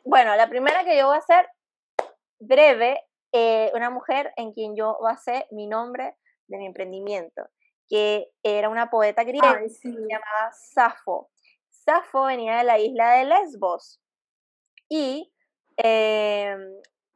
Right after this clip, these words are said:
Speaker 1: Safo era poeta. No sabían que era una mujer, pensaban que era un hombre que escribía esa poesía, pero no, era Safo. Y Safo, aparentemente,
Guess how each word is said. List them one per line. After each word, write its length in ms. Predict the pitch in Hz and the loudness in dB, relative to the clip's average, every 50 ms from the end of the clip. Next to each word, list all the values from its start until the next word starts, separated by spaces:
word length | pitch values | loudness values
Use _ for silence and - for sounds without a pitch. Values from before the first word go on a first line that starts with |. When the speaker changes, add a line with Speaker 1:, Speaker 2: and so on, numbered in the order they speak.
| _ _ _ _ _ _ - | _ _ _ _ _ _ -2
Speaker 1:
Safo 400 | - 240 240 240 - 262 269 269 - | -2 -2 0 0 2 2 2 2 2
era 240 | 269 262 269 277 277 | 2 2 2 2 2
poeta. 580 | 339 349 370 311 254 233 226 - 247 294 403 - _ _ _ _ _ _ _ _ _ _ _ _ _ _ _ _ _ _ _ | 2 4 4 4 2 0 -2 -2 -4 -4 -4 -6 _ _ _ _ _ _ _ _ _ _ _ _ _ _ _ _ _ _ _
No 320 | - 233 240 254 269 269 269 | -12 -8 -4 0 0 0 0
sabían 800 | - 339 311 294 269 330 339 330 269 233 220 208 202 196 - _ | 0 -2 -2 -2 0 -2 0 2 2 2 0 -2 -8 -12 -14 _
que 160 | - 226 220 | -6 -4 -4
era 100 | 220 220 | -4 -4
una 160 | 220 240 247 | -4 -6 -8
mujer, 440 | 226 202 208 - 214 196 170 - - _ _ - | -8 -10 -10 -6 -6 -6 -6 -6 -8 _ _ -14
pensaban 560 | 220 214 214 226 - 247 220 214 220 226 226 | -12 -12 -12 -6 -2 0 2 2 2 0 -4
que 120 | 226 247 247 | -6 -8 -6
era 100 | 240 233 | -6 -8
un 120 | 233 233 | -8 -8
hombre 520 | 233 233 226 220 214 190 180 175 - - _ _ _ _ | -8 -8 -8 -10 -12 -12 -12 -12 -14 -16 _ _ _ _
que 80 | - 247 | -20 -20
escribía 500 | 233 _ - 196 196 190 190 190 196 202 | -20 _ -14 -12 -10 -8 -8 -6 -6 -8
esa 200 | 214 - - 214 - | -8 -10 -12 -12 -10
poesía, 540 | - 190 190 _ _ - 190 180 - - _ _ _ _ _ _ _ _ - | -10 -12 -12 _ _ -18 -16 -16 -16 -18 _ _ _ _ _ _ _ _ -10
pero 220 | 214 214 214 214 | -8 -6 -6 -6
no, 240 | 214 226 269 339 _ _ - | -8 -10 -12 -14 _ _ -12
era 280 | 226 202 196 202 208 - _ | -10 -8 -8 -8 -10 -12 _
Safo. 500 | _ - 254 269 - _ - - - - | _ -8 -8 -8 -8 _ -20 -20 -20 -18
Y 100 | 262 262 | -20 -14
Safo, 460 | _ - 311 294 302 - - 302 - - | _ -4 -4 -4 -4 -6 -8 -8 -8 -8
aparentemente, 880 | 214 - 196 185 180 170 - - 220 269 311 285 220 214 - - 339 | -8 -6 -6 -8 -8 -10 -14 -14 -14 -12 -12 -14 -14 -14 -14 -14 -14